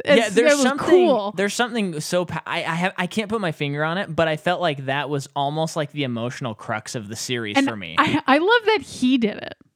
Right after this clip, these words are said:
Speaker 2: There was something so special
Speaker 1: Especially,
Speaker 2: about him doing it.
Speaker 1: like, very, very subtly, like, so subtly you, you forget to mention it, but between the last movie and this movie, they have continued to develop his character as someone who is becoming much more,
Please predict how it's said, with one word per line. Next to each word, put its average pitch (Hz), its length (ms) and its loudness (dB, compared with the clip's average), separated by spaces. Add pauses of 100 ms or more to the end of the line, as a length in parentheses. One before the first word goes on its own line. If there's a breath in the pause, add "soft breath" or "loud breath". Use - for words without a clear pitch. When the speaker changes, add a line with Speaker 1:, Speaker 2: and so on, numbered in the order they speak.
Speaker 2:
There 220 140 4
was 247 120 0
something 262 420 0
so 233 220 4
special 311 240 6
Speaker 1:
Especially, 415 280 4
Speaker 2:
about 110 320 -2
him 185 160 -2
doing 110 280 -4
it. 269 100 -10
Speaker 1:
like, 302 200 4
very, 311 680 2
very 233 540 4
subtly, 208 400 0
like, 196 220 0
so 302 240 2
subtly 262 480 0
you, 226 160 2
you 220 160 -2
forget 233 360 2
to 226 80 0
mention 214 380 2
it, 254 240 0
but 247 200 2 (380)
between 254 280 2
the 220 60 0
last 277 320 0
movie 262 320 0
and 311 200 4
this 240 200 0
movie, 214 200 0
they 214 100 2
have 214 120 0
continued 370 360 0
to 330 80 -4
develop 233 420 2
his 226 120 0
character 240 420 0
as 208 120 0
someone 214 220 2
who 220 120 4
is 214 120 -2
becoming 214 540 2
much 277 380 0
more, 240 580 2